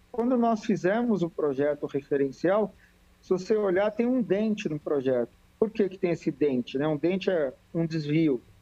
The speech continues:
justamente para desviar da comunidade, né? Então, esse é um exemplo de que é possível ajustar,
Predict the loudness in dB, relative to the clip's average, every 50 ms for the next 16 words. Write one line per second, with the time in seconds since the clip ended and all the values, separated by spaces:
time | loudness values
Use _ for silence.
0 | -20 -20 -20 _ _ -20 -14 -6 -2 0 0 0 0 0 0 0 0 0 -2 0
1 | -2 -2 -2 -2 -4 -6 -4 -2 0 2 2 0 0 0 -2 -4 -2 -2 -2 -2
2 | -2 -2 -2 -2 -2 -2 -2 -4 -8 -14 _ _ _ _ _ _ -4 -2 -2 0
3 | 0 -2 -2 0 -2 -2 0 0 0 0 0 0 -2 -2 -2 -2 -4 -4 -4 -6
4 | _ _ _ _ _ -10 -6 -2 -2 -2 -2 -2 -6 -4 0 2 2 4 4 4
5 | 4 4 2 2 0 -2 -2 -4 -6 0 2 4 4 4 2 0 -2